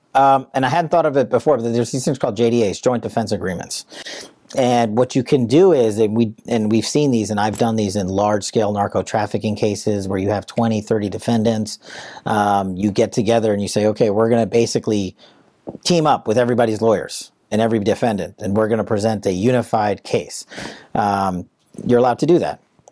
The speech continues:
Again, you have to go through a similar process. You have to waive conflicts, and the defendants have to be advised and then sign on to these agreements, and they can get pretty complicated. Here, what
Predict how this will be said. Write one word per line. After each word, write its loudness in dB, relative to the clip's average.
Again, 0
you -2
have -2
to 2
go 4
through 0
a 0
similar -2
process. 0
You 0
have -2
to -2
waive -2
conflicts, -2
and -4
the -2
defendants -2
have -2
to -6
be -2
advised 0
and -4
then -2
sign -2
on 0
to -6
these -2
agreements, -4
and -2
they -2
can -2
get 0
pretty -2
complicated. -4
Here, 2
what 0